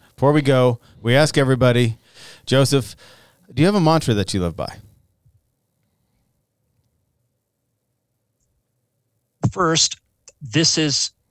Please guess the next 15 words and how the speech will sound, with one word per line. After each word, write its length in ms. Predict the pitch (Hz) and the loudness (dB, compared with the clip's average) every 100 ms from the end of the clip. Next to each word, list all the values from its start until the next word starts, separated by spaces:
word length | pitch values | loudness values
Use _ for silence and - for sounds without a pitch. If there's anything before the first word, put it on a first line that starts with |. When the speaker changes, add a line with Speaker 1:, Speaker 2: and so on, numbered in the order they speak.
| _ 127 | _ -6
Speaker 2:
very 320 | 131 151 147 | -2 -2 -4
common 380 | 139 135 131 127 | -4 -4 -2 -4
in 80 | 117 | -6
the 100 | 110 | -6
geospatial 920 | 120 120 117 - 120 - 117 107 104 _ _ _ _ | -6 -6 -6 -8 -8 -8 -6 -8 -8 _ _ _ _
community, 640 | - 113 104 101 110 101 98 _ _ _ - | -6 -4 -4 -6 -6 -8 -10 _ _ _ -12
but 280 | 110 120 110 | -4 -4 -2
be 180 | 123 123 | 0 0
a 80 | 120 | 0
geo 340 | 101 120 120 | -4 -4 -2
mentor, 560 | 107 107 117 - 127 127 | -2 -2 -4 -4 -4 -6
be 220 | 104 117 | -6 -4
a 60 | 107 | -2
mentor 520 | 104 107 107 - 101 | -2 -4 -6 -10 -10
to 120 | 104 | -10